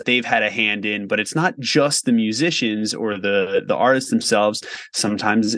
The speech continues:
it's producers. We had, uh, a recent guest of yours, Mister Steve Evans, who we've had a long history on. Uh, we had, I had, um, sat down and had a very special conversation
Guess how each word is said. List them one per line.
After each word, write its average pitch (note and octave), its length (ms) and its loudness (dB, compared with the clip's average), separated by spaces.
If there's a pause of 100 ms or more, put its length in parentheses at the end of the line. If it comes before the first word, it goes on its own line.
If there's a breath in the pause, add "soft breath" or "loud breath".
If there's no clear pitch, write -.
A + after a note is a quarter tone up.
it's C3+ 160 -2
producers. D#3 800 0
We G#2 80 2
had, F#2+ 400 0
uh, G2 360 0
a G2+ 140 -4
recent G2+ 320 -2
guest G2+ 260 -2
of F#2+ 80 -6
yours, A#2 380 2
Mister A2 240 0
Steve G#2 260 0
Evans, A2 300 2
who G#2+ 100 0
we've G2+ 160 -2
had G#2+ 160 0
a G2 60 0
long G#2+ 360 2
history F#2+ 360 -2
on. F#2+ 380 -6
Uh, G2 300 -4 (400 loud breath)
we A2 100 2
had, G2+ 260 2
I G2 160 4
had, G2 340 0
um, F#2+ 480 0
sat - 220 0
down G2 160 0
and F#2+ 100 -2
had F#2+ 160 0
a F#2+ 120 2
very C3 260 4
special G2 320 -2
conversation G2 840 -4